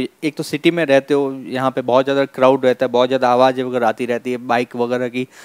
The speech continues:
बहुत ज़्यादा disturbance है, और एक आप गांव में जाते हो, गांव में जहाँ पे बहुत शांति है, तो देखा होगा कि आप जब, अ, अच्छे जहाँ पे आप गांव में जाते हो तो आपको mentally आपको peace मिलता है। But यहाँ पे आपको क्या रहेगा,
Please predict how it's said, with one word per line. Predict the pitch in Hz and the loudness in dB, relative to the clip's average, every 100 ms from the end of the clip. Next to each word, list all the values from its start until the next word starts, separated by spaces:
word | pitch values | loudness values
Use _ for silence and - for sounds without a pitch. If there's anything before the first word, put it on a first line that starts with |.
| - - | -4 8
बहुत | 135 | 8
ज़्यादा | 143 143 | 8 4
disturbance | 131 - 135 131 117 | 2 2 0 0 -2
है, | 104 - - 175 | -6 -10 -2 4
और | 180 | 8
एक | 196 196 | 8 6
आप | 175 - | 2 4
गांव | 135 139 | 4 4
में | 131 | 2
जाते | 120 110 - | 0 0 0
हो, | 117 | -4
गांव | 110 113 127 | -2 -2 -2
में | 123 | -2
जहाँ | 123 123 | -2 0
पे | 170 - | -2 -2
बहुत | 139 147 | -2 -2
शांति | - 123 113 107 101 | 0 -2 -2 -6 -10
है, | 107 _ _ _ - _ - | -12 _ _ _ -20 _ 6
तो | 220 226 - - | 8 8 2 0
देखा | 156 185 220 | 6 8 8
होगा | 214 202 | 6 2
कि | 196 214 165 _ _ _ _ _ - | -6 -8 -8 _ _ _ _ _ 2
आप | 170 - | 2 4
जब, | 185 185 | 2 2
अ, | 175 - 156 | 0 -4 0
अच्छे | 151 135 135 - 196 170 151 | 4 4 2 4 4 6 2
जहाँ | 135 143 | 2 0
पे | 147 | 4
आप | 151 | 2
गांव | 123 131 | 4 4
में | 151 | 4
जाते | 135 131 | 2 2
हो | 170 | 4
तो | |
आपको | 160 - | 2 2
mentally | 135 139 151 185 | 0 0 0 2
आपको | 170 170 - | 2 0 -10
peace | - 180 - | -6 -6 -4
मिलता | 120 104 95 | -6 -4 -6
है। | 95 _ _ _ _ _ _ _ _ _ - | -8 _ _ _ _ _ _ _ _ _ 2
But | 175 160 | 2 4
यहाँ | 139 170 | 0 -2
पे | 185 | 2
आपको | 170 190 | 0 0
क्या | - 185 | 2 2
रहेगा, | 180 175 175 | 4 4 4